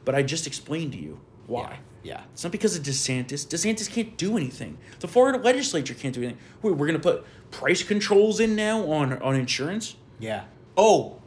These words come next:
Speaker 2: watch prices soar after that.
Speaker 1: Yeah.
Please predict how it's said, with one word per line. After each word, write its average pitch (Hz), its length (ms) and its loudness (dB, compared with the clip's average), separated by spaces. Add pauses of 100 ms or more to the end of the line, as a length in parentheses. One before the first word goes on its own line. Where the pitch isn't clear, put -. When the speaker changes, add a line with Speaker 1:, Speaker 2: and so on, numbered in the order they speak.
Speaker 2:
watch 156 460 2 (840)
prices 170 380 0
soar 196 320 6
after 190 220 -2
that. 185 280 -2
Speaker 1:
Yeah. 190 300 0